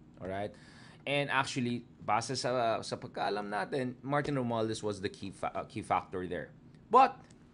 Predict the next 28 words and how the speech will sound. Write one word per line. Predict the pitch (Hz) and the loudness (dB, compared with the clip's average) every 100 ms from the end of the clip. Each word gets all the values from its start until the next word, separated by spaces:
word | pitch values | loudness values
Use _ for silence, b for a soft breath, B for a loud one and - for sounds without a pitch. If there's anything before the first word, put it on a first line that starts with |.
| - | -2
to | 170 | 2
a | |
certain | 170 202 185 | 4 2 2
degree, | 147 135 139 127 B B B - | 0 0 0 -2 B B B -6
Tita | 165 170 147 | 0 6 8
Arroyo | 131 120 110 107 - 107 | 8 6 4 2 -2 -4
was | 131 123 | -2 0
also | 113 110 | -2 -2
involved | 98 87 82 85 | -6 -4 -6 -6
in | 90 | -6
that. | 92 95 - - - B B B - | -2 -2 -4 -14 -20 B B B 2
Uh, | 110 113 113 | 6 6 4
but | 117 123 117 | 2 0 2
not | 131 127 127 | 4 4 2
to | 135 | -4
the | 117 | -2
degree | 110 104 107 107 | -4 -2 -2 0
na | 101 98 92 87 B B | -2 -2 -4 -8 B B
kiniklaim | 131 123 - 107 98 101 | -2 -2 0 0 0 -2
ni | 101 98 95 92 B B - | -4 -4 -6 -10 B B -10
super | - - 165 156 139 | -2 4 4 4 2
political | 139 120 113 113 98 | 2 0 2 0 2
analyst, | 110 107 104 104 101 - - - | 0 0 2 2 0 -6 -12 -8
expert, | 110 110 - - 107 104 - | -4 -4 -4 -2 0 0 -4
intelligence | 104 - 104 104 95 104 95 | -8 -2 -2 0 -2 -6 -6
source | - 92 90 101 | -4 -4 -4 -6
na | 87 | -8
si | - 90 | -6 -6